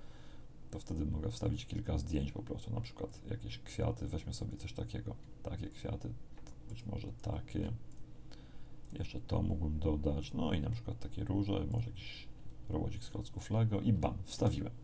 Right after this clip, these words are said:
Proszę też zobaczyć taki problem mały, który tutaj może dla niektórych być zaskakujący. Problem polega na tym, że wstawiłem te obrazki przy ich jednoczesnym zaznaczeniu. Na skutek tego Blender połączył je w tak zwany strip filmowy.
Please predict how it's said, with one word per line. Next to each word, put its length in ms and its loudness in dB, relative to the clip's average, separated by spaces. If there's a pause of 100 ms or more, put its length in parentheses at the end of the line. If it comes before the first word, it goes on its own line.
(420)
Proszę 180 4
też 140 8
zobaczyć 360 6
taki 220 6
problem 380 10
mały, 240 6
który 240 4
tutaj 220 4
może 200 6
dla 100 10
niektórych 340 4
być 160 6
zaskakujący. 720 4 (520)
Problem 260 10
polega 240 10
na 100 8
tym, 140 6
że 100 4
wstawiłem 480 4
te 120 6
obrazki 420 6 (140)
przy 260 4
ich 160 4
jednoczesnym 520 4
zaznaczeniu. 600 4 (480)
Na 80 6
skutek 360 0
tego 260 6
Blender 320 6
połączył 460 6
je 60 8
w 60 0
tak 140 2
zwany 260 6
strip 520 6 (140)
filmowy. 600 6